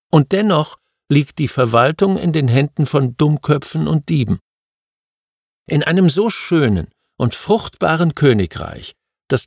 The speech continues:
doppelt so viele Bewohner ernähren könnte, wie es besitzt, ist das Brot häufig knapp, findet man häufig an Hunger gestorbene Menschen, muss Getreide häufig aus Odessa, aus Ägypten und aus Ländern, die barbarisch genannt werden, eingeführt werden.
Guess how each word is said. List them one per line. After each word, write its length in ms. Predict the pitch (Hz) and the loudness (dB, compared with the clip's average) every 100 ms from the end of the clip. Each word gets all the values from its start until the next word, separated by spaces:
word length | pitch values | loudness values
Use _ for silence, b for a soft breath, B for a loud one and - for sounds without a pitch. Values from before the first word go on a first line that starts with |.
| - | -2
doppelt 340 | 208 - 175 | 0 0 0
so 140 | - 160 | -2 -2
viele 280 | 175 160 | 0 0
Bewohner 480 | 143 135 170 180 139 | 2 2 2 2 2
ernähren 500 | 123 139 165 147 135 | 2 2 2 2 0
könnte, 400 | - 139 131 127 | 2 0 2 -2
wie 120 | 123 | -2
es 120 | 120 - | -4 -4
besitzt, 520 | 120 123 208 - - _ _ | -4 0 -2 -4 -18 _ _
ist 220 | 156 - | -4 0
das 140 | 135 - | -4 -2
Brot 460 | 127 151 185 - | 2 4 4 2
häufig 400 | 147 139 135 - | 0 0 -4 -8
knapp, 380 | - 110 87 - _ _ _ - | -2 -2 -2 -6 _ _ _ -6
findet 400 | - 165 156 143 | 0 2 2 0
man 180 | 120 | 2
häufig 380 | 120 131 139 120 | 2 2 0 -2
an 160 | 117 104 | 0 2
Hunger 280 | 131 127 107 | 4 4 2
gestorbene 580 | 117 - 120 117 113 | -2 -2 -2 0 0
Menschen, 480 | 113 127 113 - 101 b b | 2 2 0 -2 -8 b b
muss 260 | 156 143 - | 0 0 -2
Getreide 760 | 135 - 135 147 165 127 107 | -6 -4 -2 0 0 0 2
häufig 440 | 117 127 - 117 - | 2 2 0 -6 0
aus 280 | 131 120 - | 0 0 -4
Odessa, 720 | 139 123 160 - 80 71 b b | -4 0 -2 -4 -10 -12 b b
aus 320 | - 123 110 - | -2 0 0 -4
Ägypten 680 | 156 127 170 - - 139 120 | -2 2 2 0 -4 0 0
und 200 | 131 127 | -2 -2
aus 160 | 113 135 | -4 -2
Ländern, 500 | 135 165 160 143 123 | -2 0 0 0 0
die 140 | 127 | -2
barbarisch 720 | 107 117 104 117 143 151 - | 0 0 2 2 2 0 -2
genannt 480 | - 113 113 101 110 | -2 2 2 2 0
werden, 320 | 110 98 104 - | -2 0 -2 0
eingeführt 640 | 117 135 113 - 101 85 | 0 2 0 -2 -6 -6
werden. 280 | - - - | -10 -12 -14